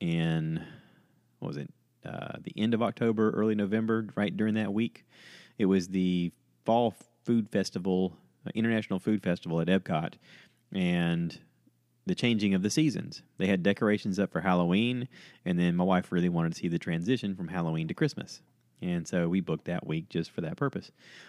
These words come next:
Well, there's video on there of us getting ready to walk into the park, and I'm holding the camera, and I'm like, "Hey, here we are, blah, blah, blah, blah." And she's in the background going, "Hey," and do, you know, doing her tongue out and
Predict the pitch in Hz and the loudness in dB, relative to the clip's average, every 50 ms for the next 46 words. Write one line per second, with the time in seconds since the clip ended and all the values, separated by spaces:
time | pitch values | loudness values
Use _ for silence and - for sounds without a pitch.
0 | - - - 123 123 127 123 120 _ _ _ _ _ _ - 120 113 98 90 127 | -14 -2 2 4 4 4 2 0 _ _ _ _ _ _ 2 2 2 4 6 4
1 | 143 151 151 120 101 95 92 92 90 90 90 92 92 90 98 101 101 - - - | 6 6 8 6 8 8 6 6 6 6 6 6 4 6 6 4 4 4 -2 -12
2 | - _ _ _ - 104 104 107 104 101 101 95 92 85 95 92 95 95 92 - | -14 _ _ _ 0 2 4 4 6 4 4 4 4 2 2 4 4 4 4 2
3 | 90 82 87 82 80 - 127 127 117 110 104 - 90 90 92 87 98 101 92 82 | -4 -2 -2 -4 0 2 2 4 4 4 2 2 0 0 0 2 2 2 2 2
4 | 85 - - 113 117 110 98 92 92 90 87 82 85 85 82 82 - - - - | 0 0 0 0 2 2 2 4 4 2 2 0 -2 -4 -6 -8 -10 -14 -20 -20
5 | - - - - - - - 220 247 254 240 226 202 226 240 233 226 233 233 226 | -20 -20 -20 -20 -18 -2 2 4 4 6 6 6 6 6 6 6 4 4 4 4
6 | 208 196 226 226 220 220 220 226 226 214 220 214 202 - 120 127 - 170 147 139 | 2 2 2 2 4 4 4 4 4 4 4 2 2 2 0 0 0 0 0 0
7 | 131 117 113 135 143 135 117 113 110 110 110 104 101 92 - - - 101 101 92 | 0 0 2 2 2 4 4 4 4 4 4 4 2 0 -2 -8 -8 -4 -2 -2
8 | 101 101 95 95 92 90 90 92 95 98 104 98 95 101 113 104 104 113 117 104 | 0 0 -2 -2 -2 -4 -4 -2 -2 0 0 0 0 2 2 2 2 2 0 0
9 | 92 92 90 101 110 110 107 98 92 - 127 120 113 107 107 107 104 101 104 110 | 0 0 2 2 2 4 4 2 0 0 0 0 0 2 2 2 4 4 4 2
10 | - - - 92 85 90 - | 0 0 -2 -4 -4 -4 -6